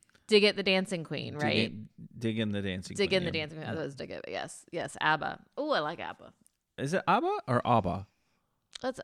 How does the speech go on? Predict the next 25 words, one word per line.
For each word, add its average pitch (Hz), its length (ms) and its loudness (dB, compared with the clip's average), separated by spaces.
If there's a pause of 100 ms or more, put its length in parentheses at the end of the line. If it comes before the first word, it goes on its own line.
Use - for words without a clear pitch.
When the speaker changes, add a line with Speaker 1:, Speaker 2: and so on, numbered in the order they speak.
Speaker 1:
abba. 147 500 -2
It's 214 120 -4
abba. 165 420 0
I 262 160 2
don't 151 240 -4
know. 170 420 -4 (420)
They're 214 260 -6 (200)
Scandinavian. 147 760 -10 (3000)
Oh, 285 140 4
which 277 160 -2
has 320 220 4
nothing 294 380 4
to 302 60 -4
do 262 100 -2
with 254 140 2
anything. 240 340 0
It 185 100 -2
just 214 140 -4
means 208 160 2
I 208 60 4
don't 202 160 0
know 214 80 -2
how 214 60 -4
to 208 100 -6
say 226 180 -4